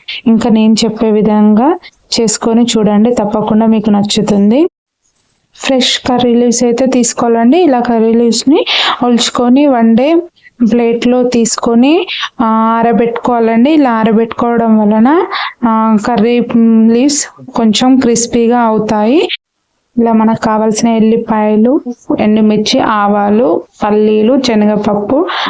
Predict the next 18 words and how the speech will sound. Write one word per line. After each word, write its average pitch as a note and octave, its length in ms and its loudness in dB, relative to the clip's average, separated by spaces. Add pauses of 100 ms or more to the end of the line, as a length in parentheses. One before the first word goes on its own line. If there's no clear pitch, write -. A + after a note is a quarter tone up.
(140)
మినప్పప్పు, G#3+ 640 -2
జీలకర్ర, A3 600 0
కొత్తిమీరలు, A3 920 0 (480)
మెంతులు, A3 840 0 (280)
శనగపప్పు, A3+ 1000 -2 (1000)
ఇంకా B3 180 0
కొంచెం A#3+ 380 0
కందిపప్పు, A3+ 920 -2 (540)
అలాగే A3 460 2
కా-, G#3+ 380 0
కొంచెం A3 540 2 (840)
పెసరపప్పు, A3+ 960 -2
ఇలా A3 220 0
తీసుకొని A3 800 0
అన్నిటిని G#3+ 640 0
కూడా A3 260 0
సపరేట్ G#3+ 480 -2
సపరేట్గా G#3 720 -2